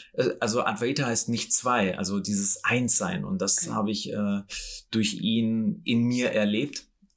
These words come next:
Speaker 1: Und genau, das war einfach, äh,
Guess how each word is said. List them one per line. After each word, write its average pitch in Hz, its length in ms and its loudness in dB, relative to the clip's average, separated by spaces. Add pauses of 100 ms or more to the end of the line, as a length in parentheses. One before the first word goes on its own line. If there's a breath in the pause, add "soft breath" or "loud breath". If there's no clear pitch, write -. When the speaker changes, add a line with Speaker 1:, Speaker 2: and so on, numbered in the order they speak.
Speaker 1:
Und 101 800 2
genau, 95 340 -2 (240)
das - 280 -2
war 95 200 -4
einfach, - 460 -8
äh, 92 280 -6